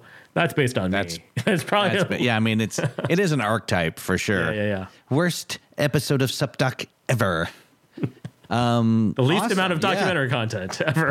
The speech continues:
Speaker 1: in this.
Speaker 2: <laughs> Well, we just wanted to start, like, something new. So I got my new computer, finally got some re-, recording stuff to work.
Speaker 1: Yeah, we're
Speaker 2: So hopefully we'll, we'll be doing this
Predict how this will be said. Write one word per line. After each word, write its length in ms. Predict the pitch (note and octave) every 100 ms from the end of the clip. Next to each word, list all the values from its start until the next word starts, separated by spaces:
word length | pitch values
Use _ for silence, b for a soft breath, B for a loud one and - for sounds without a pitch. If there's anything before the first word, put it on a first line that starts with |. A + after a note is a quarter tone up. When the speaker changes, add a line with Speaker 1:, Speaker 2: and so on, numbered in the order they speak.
| -
Speaker 1:
in 180 | E3 C#3
this. 160 | E3+ F#3
Speaker 2:
<laughs> 1300 | - G3 - F#3 - E3+ - D#3 - A2 - - -
Well, 240 | F#3+ G3+
we 80 | G3+
just 240 | A#3 G3+
wanted 300 | G#3+ G#3+ G3
to 80 | E3
start, 360 | - E3 E3+ -
like, 180 | D3 -
something 460 | D#3 D3+ D#3+ C#3
new. 260 | C#3+ C3+ F#2
So 480 | - A#2 G#2+ G#2+ F#2+ B B -
I 80 |
got 140 | G#2+ G#2+
my 80 | A#2
new 140 | A#2+
computer, 580 | A2 A2 - D#3+ D3 C#3+
finally 380 | A#2+ G#2+ G#2 G2+
got 260 | F#2+ F#2+
some 160 | - F#2
re-, 120 | F#2 -
recording 540 | F#2 - B2+ C#3 C3+
stuff 280 | - A#2+ A#2+
to 100 | A#2+
work. 460 | A#2 A#2+ A#2 - -
Speaker 1:
Yeah, 220 | A#2 G#2+
we're 300 | F2+ B2 A#2
Speaker 2:
So 140 | A2 G2+
hopefully 400 | B2+ - B2+ A2+
we'll, 300 | G#2+ G#2 - -
we'll 160 | G2+
be 140 | G2+ G#2
doing 320 | G#2+ A2+ A2
this 240 | G#2+ G2+